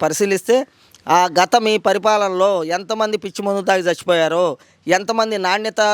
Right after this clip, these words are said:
లేనటువంటి మందు తాగి అనారోగ్యం పాలయ్యారనే విషయం అందరికీ తెలిసిందేనండి. ఈరోజు మద్యం ధరల్లో కానీ, మద్యం నాణ్యతలో కానీ మీ మందులను తీసుకెళ్ళి మీరు పరీక్షించుకున్నా, ఇప్పుడు మందు తీసుకెళ్ళి మీరు పరీక్షించుకున్నా ఏ మందులో ఎంత నాణ్యత ఉందనే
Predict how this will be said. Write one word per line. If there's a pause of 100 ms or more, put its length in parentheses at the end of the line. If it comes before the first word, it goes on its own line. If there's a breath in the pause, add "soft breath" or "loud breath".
(140)
లేనటువంటి
మందు
తాగి (400 soft breath)
అనారోగ్యం
పాలయ్యారనే
విషయం
అందరికీ
తెలిసిందేనండి. (400 soft breath)
ఈరోజు (120)
మద్యం
ధరల్లో
కానీ, (100)
మద్యం
నాణ్యతలో
కానీ (420 soft breath)
మీ (140)
మందులను
తీసుకెళ్ళి
మీరు
పరీక్షించుకున్నా, (140)
ఇప్పుడు
మందు
తీసుకెళ్ళి
మీరు
పరీక్షించుకున్నా (480 soft breath)
ఏ
మందులో (120)
ఎంత (100)
నాణ్యత
ఉందనే